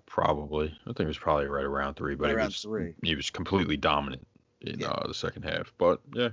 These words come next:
Speaker 1: good pick for the Nationals. All right, next segment. Ready?
Speaker 2: Yeah. Top five
Speaker 1: Top
Speaker 2: shortstops.
Speaker 1: five shortstops. I'll, uh, I'll go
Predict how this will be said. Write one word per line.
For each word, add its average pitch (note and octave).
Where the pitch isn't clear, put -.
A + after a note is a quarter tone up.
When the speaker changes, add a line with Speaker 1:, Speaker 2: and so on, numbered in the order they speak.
Speaker 1:
good G2+
pick F#2
for E2
the D#2
Nationals. D2+
All E2
right, D2+
next D#2
segment. D2
Ready? D#2+
Speaker 2:
Yeah. C3
Top B2+
five D3
Speaker 1:
Top E2
Speaker 2:
shortstops. E2
Speaker 1:
five -
shortstops. -
I'll, F#2+
uh, F#2
I'll F#2+
go D2+